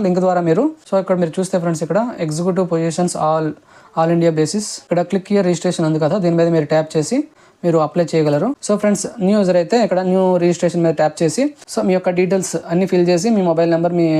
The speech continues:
క్యాప్చా ఎంటర్ చేసి, ఇక్కడ రిజిస్ట్రేషన్ మీద ట్యాప్ చేసి మీ యొక్క డీటెయిల్స్ని ఫిల్ చేయగలరు ఫ్రెండ్స్. So ఫ్రెండ్స్, ఇది మీ ఒక వే-,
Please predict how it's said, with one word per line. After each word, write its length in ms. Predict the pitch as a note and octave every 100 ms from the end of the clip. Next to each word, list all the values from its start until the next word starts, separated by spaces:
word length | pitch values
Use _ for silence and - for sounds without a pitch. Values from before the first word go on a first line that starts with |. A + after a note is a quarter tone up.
| D#3 E3+ D#3
క్యాప్చా 240 | E3 - E3
ఎంటర్ 180 | D#3 D3+
చేసి, 200 | D#3+ G3 D4 - _ -
ఇక్కడ 120 | E3 E3
రిజిస్ట్రేషన్ 340 | E3+ F3+ F3+
మీద 60 | E3 D#3
ట్యాప్ 140 | D#3
చేసి 140 | E3+ G3
మీ 40 | E3+
యొక్క 100 | D#3 D3+
డీటెయిల్స్ని 360 | D3+ D3+ F3+ A#3+
ఫిల్ 120 | E3+ D#3
చేయగలరు 340 | D3 C#3 D3 D3+
ఫ్రెండ్స్. 200 | G#3+ - _ -
So 80 | G#3+ G3+
ఫ్రెండ్స్, 200 | F#3+ F3+
ఇది 100 | F#3+ A3+ G3
మీ 80 | F#3
ఒక 100 | E3+
వే-, 100 | F3